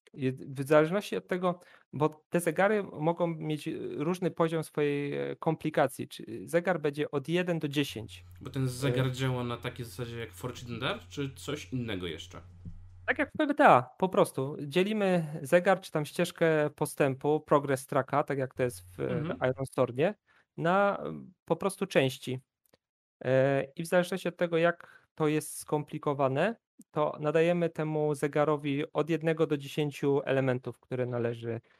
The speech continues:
Speaker 1: zapełnić. E, w związku z tym takie jakieś proste z-, rzeczy zwykle składają się z trzech elementów, bardziej skomplikowane z pięciu, sześciu, a takie naprawdę bardzo skomplikowane, gdzie trzeba siedzieć,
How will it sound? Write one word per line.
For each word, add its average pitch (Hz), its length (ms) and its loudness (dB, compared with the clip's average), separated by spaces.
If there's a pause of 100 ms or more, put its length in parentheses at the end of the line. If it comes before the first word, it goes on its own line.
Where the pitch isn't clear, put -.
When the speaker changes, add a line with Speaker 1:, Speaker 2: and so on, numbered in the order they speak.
(280)
Speaker 1:
zapełnić. 120 720 -2 (580)
E, 127 320 2
w 127 60 -2
związku 160 540 -6
z - 60 -10
tym 190 100 -8
takie 190 180 -4
jakieś 180 240 -4
proste 214 420 0
z-, 156 160 -4
rzeczy 175 300 0
zwykle - 280 -6
składają 143 360 0
się 123 140 -8
z - 60 -10
trzech 170 340 2
elementów, 139 600 -2
bardziej 127 280 0
skomplikowane 123 680 -6
z - 60 -20
pięciu, 143 320 -2
sześciu, - 420 -4
a 127 60 -10
takie 127 220 -8
naprawdę 147 500 2
bardzo 123 320 0
skomplikowane, 120 760 -2
gdzie 117 160 -14
trzeba 117 240 -8
siedzieć, 139 760 -2